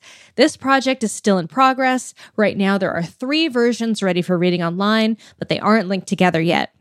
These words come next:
I did get to see a demo of what it might look like when it's done, and it's really cool. There's an annotation indicator on sentences or words, and it brings up a box on the right side of the screen that shows you what the section looks like in other texts.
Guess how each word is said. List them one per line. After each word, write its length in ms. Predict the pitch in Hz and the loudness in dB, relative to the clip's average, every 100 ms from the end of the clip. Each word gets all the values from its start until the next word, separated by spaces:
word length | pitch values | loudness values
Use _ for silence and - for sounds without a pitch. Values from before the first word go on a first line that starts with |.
| _ _ | _ _
I 60 | 165 | -6
did 280 | 233 277 247 | 2 2 2
get 100 | 247 | 0
to 40 | |
see 180 | 254 254 | 0 -2
a 20 | 226 | 0
demo 320 | 214 208 214 | 0 0 0
of 80 | 185 | 0
what 140 | 185 | -2
it 60 | 180 | -2
might 180 | 170 | -2
look 200 | 180 214 | 0 0
like 200 | 247 214 | 0 0
when 80 | 185 | 0
it's 180 | - - | -4 -6
done, 320 | 247 247 254 | -2 0 0
and 140 | - 156 | -4 -8
it's 120 | 147 | -6
really 280 | - - - | -6 -6 -8
cool. 560 | - 320 285 277 277 - - - | -4 0 2 2 0 -6 -18 -10
There's 180 | 165 | -10
an 80 | - | -4
annotation 640 | 185 170 - 254 269 240 | -4 -4 -2 2 2 2
indicator 600 | - 240 247 - 233 233 | 0 0 0 0 2 2
on 140 | 202 147 | 0 -4
sentences 640 | - 233 220 233 - 202 | -2 0 2 0 0 -2
or 120 | - 180 | -2 -6
words, 640 | 185 269 269 269 240 - - - | -2 0 2 0 -4 -12 -20 -8
and 80 | 185 | -6
it 120 | 185 | -4
brings 360 | - 226 247 240 | 0 2 2 0
up 80 | 226 | 0
a 60 | |
box 360 | 202 180 175 - | 2 0 0 -2
on 80 | 175 | -4
the 80 | 156 | 2
right 240 | 170 180 | 2 2
side 220 | - 180 | 2 0
of 60 | 175 | 0
the 100 | 175 | -2
screen 320 | - 175 170 | -2 0 0
that 120 | - | -2
shows 320 | - 202 202 | -4 0 0
you 80 | 214 | 0
what 140 | 190 - | -4 -6
the 60 | |
section 420 | - 165 - 160 180 | -6 -6 -4 -2 0
looks 320 | 359 - - | 0 -2 -4
like 260 | 170 175 - | -2 -2 -2
in 140 | 214 | -2
other 280 | - 160 175 | -2 -2 -2
texts. 800 | 208 - 349 - - - - | -4 -2 -2 -4 -14 -14 -14